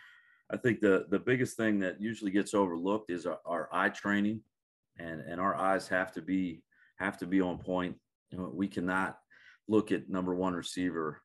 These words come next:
and think, "Hey, I, I'm playing man." It's, it's, and it's hard for the young guys to understand that and get that. Uh, and th-, they have to read through number two to the, uh, to the end man line of scrimmage, to the quarterback. And, and, and I was watching a clip last night,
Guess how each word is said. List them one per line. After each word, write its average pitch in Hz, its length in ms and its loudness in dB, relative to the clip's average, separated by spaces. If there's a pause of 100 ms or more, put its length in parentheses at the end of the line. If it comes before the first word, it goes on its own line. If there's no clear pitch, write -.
(180)
and 82 240 -8
think, 85 260 -4
"Hey, 90 220 2
I, 87 160 2
I'm 85 220 -2
playing 87 360 -4
man." 80 340 -6
It's, - 260 -14 (340)
it's, 85 220 -2
and 92 140 0
it's 85 140 -4
hard 101 320 2
for 101 80 -6
the 87 100 -2
young 92 220 0
guys 85 360 -2
to 90 80 -4
understand 87 520 -6
that 85 240 -6
and 80 140 -14
get 87 220 -4
that. 92 280 0 (720)
Uh, 80 120 -6 (120)
and 87 180 -2
th-, 85 140 -2
they 98 160 6
have 92 240 2
to 85 100 -4
read 87 260 -4
through 95 240 0
number 90 260 0
two 90 360 -2
to 87 200 -4
the, 82 240 -4
uh, 78 200 -6 (500)
to 98 80 2
the 95 100 4
end 95 160 2
man 92 240 2
line 90 180 2
of 82 60 -6
scrimmage, 90 420 -6
to 87 80 -4
the 80 60 -4
quarterback. 85 600 -2 (160)
And, 78 340 -8 (500)
and, 90 140 -2
and 87 160 -2
I 98 60 6
was 92 160 0
watching 92 300 4
a - 40 -4
clip 95 300 -2
last 87 280 0
night, 90 300 0